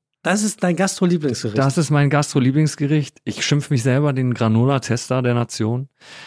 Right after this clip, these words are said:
Speaker 2: Ähm, weil für mich ist ganz klar, egal wo ich mich hinsetze,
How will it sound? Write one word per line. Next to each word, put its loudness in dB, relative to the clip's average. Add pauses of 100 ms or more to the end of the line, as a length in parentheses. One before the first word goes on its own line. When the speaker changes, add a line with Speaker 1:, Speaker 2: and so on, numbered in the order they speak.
(360)
Speaker 2:
Ähm, 2
weil 2
für 0
mich 4
ist 0
ganz -2
klar, 0
egal 2
wo 2
ich 0
mich -2
hinsetze, 0